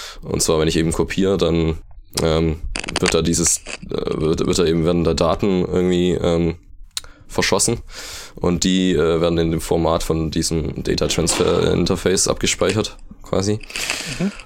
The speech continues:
Speaker 1: Ähm, und ab da kann man das so behandeln wie bei Drag and Drop. Also ich hab dann, ähm, ja, sagen wir mal, ich hab da ein Stück, äh, oder zwei Paragraphen, also zwei P-Elemente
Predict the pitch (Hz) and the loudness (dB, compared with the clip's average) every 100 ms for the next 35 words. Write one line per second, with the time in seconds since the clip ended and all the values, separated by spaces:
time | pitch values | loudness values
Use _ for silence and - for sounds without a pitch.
0 | - - 80 82 85 82 69 - 85 92 | -10 -2 2 2 2 2 2 2 0 2
1 | 98 90 85 92 90 90 90 90 85 85 | 2 2 2 2 2 2 2 2 2 2
2 | 82 82 82 85 85 90 82 80 82 87 | 2 0 0 0 2 2 2 2 0 -2
3 | - 85 82 82 - 82 82 82 82 - | 0 2 2 0 0 0 2 2 0 -4
4 | - - - - - 82 78 - - - | -12 -14 -16 -18 -2 0 0 -2 -6 -2
5 | 82 82 82 80 - - 82 80 82 - | 0 2 4 2 0 0 0 2 0 0
6 | 92 - - - 67 57 58 55 50 50 | -2 -4 -6 -4 0 0 2 0 0 -2
7 | 50 - - - - - 82 87 - 87 | -6 -10 -18 -16 -14 -4 0 2 2 2
8 | 90 82 80 78 92 110 90 82 - 82 | 2 2 2 2 2 0 0 -2 0 -2
9 | - - 95 95 92 95 95 98 | 0 0 2 2 2 2 2 0